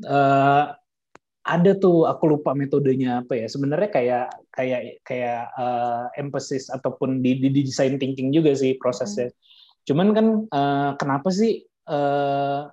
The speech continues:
Speaker 1: button ini adanya di bawah, tapi lebih ke U X mungkin jadinya ya. Button ini
Speaker 2: Iya, iya.
Speaker 1: kenapa ada di bawah? Button, kenapa, eh, menu ada di bagian atas? Atau sebenarnya dilempar dulu ke konsumen yang intuitif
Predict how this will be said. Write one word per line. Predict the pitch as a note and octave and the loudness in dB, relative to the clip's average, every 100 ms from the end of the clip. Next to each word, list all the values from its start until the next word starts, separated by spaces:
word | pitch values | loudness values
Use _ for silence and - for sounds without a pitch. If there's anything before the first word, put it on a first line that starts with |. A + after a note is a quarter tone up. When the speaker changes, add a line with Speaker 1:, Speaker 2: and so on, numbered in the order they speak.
| _ _ _ _ - | _ _ _ _ 0
Speaker 1:
button | C3+ C3+ - D#3+ | 0 2 0 -2
ini | D3+ F3+ | -2 0
adanya | F#3+ D3 D3+ | 0 0 0
di | E3 | 2
bawah, | C#3+ C3 C3+ D3 D3 - | 2 4 4 4 2 -2
tapi | - G#3 | 2 4
lebih | F3+ D3 | 4 2
ke | C3+ | -2
U | C3 | -2
X | D#3 - C#3 | -4 -8 -8
mungkin | C#3 C3 | -6 -6
jadinya | B2 B2 A#2+ A2 | -6 -6 -8 -8
ya. | A2+ | -8
Button | B2 - | -8 -6
ini | C4 | -2
Speaker 2:
Iya, | F#3 E3+ - | 0 0 0
iya. | G#3 F#3+ | -6 -6
Speaker 1:
kenapa | F#3+ | -6
ada | D#3+ | -4
di | C#3+ | -4
bawah? | C3 C#3+ F3+ D#3+ | -2 -2 -2 -4
Button, | C3 - C#3 C#3+ C3 - | -10 -10 -10 -10 -16 -12
kenapa, | C3 C3+ F#3 F3+ - - | -8 -2 -2 -2 -8 -10
eh, | C#3 C3+ C3+ C3+ - _ _ _ | -6 -4 -4 -6 -14 _ _ _
menu | D3+ D#3 E3+ F#3+ D#3+ | -4 0 2 2 2
ada | D3 | -2
di | C#3 | 0
bagian | C#3 C3+ C#3+ C#3+ | 0 0 0 -2
atas? | - - F#3 B2 - | -6 -4 -4 -6 -12
Atau | - D#3+ F3 F3 - - | -4 0 0 -2 -10 -8
sebenarnya | D#3+ E3+ F#3+ | -4 0 2
dilempar | C#3+ C#3 C3+ | 2 0 -4
dulu | C#3 C#3+ | 0 0
ke | D3 C#3 C#3 | 0 -2 -4
konsumen | C#3 C#3+ D#3 G3 F#3+ | -6 -4 -4 -4 -4
yang | D3+ | -8
intuitif | D3 C#3+ C#3 C#3 G#3 | -8 -8 -6 -2 -4